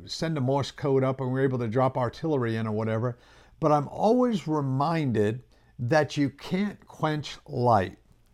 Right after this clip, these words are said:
So I think there's a lesson here, Stephanie. You were on the dark continent. You were in the darkest times of your life.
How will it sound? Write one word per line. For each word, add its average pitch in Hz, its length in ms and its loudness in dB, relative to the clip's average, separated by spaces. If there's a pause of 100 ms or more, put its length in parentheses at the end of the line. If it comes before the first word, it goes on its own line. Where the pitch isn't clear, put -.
(480)
So 175 160 6
I 175 80 10
think 247 240 2
there's 139 220 4
a 135 60 2
lesson 139 460 2
here, 123 220 0
Stephanie. 147 420 -4
You 160 160 4
were 208 80 6
on 160 160 2
the 127 80 0
dark 127 380 2
continent. 123 520 -4
You 131 160 2
were 170 100 2
in 151 80 -2
the 127 100 0
darkest 135 500 2
times 143 320 2
of 120 80 -2
your 120 140 0
life. 113 480 4